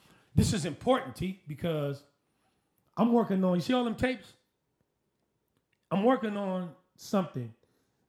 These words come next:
that I wanna tell some of the stories, okay, and share some of my experiences,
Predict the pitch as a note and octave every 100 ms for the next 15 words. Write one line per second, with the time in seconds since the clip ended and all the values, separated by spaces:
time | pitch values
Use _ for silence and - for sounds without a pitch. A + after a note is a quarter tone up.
0 | A2+ C#3+ C#3+ C3+ - F3+ G3 E3 G3 F#3
1 | F#3 E3 C#3 B2 - G3 E3+ C3 B2+ -
2 | _ _ _ _ _ _ _ _ _ _
3 | _ - B2+ C#3+ B2+ - A2+ - D#3+ -
4 | D3+ B2+ D3+ D3+ B2 - F3 F3 D3 C3+
5 | A#2